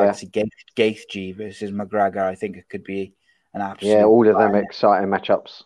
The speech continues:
Speaker 1: Uh, yeah.
Speaker 2: Gaethje versus Ferguson. Oof.
Speaker 1: Oh, I mean, that,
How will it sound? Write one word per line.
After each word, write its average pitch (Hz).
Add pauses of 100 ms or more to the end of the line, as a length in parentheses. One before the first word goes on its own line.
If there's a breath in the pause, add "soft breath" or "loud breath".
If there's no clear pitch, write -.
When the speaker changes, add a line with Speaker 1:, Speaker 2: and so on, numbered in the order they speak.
(720)
Speaker 1:
Uh, -
yeah. 117
Speaker 2:
Gaethje 113
versus -
Ferguson. 113 (300)
Oof. 101
Speaker 1:
Oh, 107
I 92
mean, 98
that, 104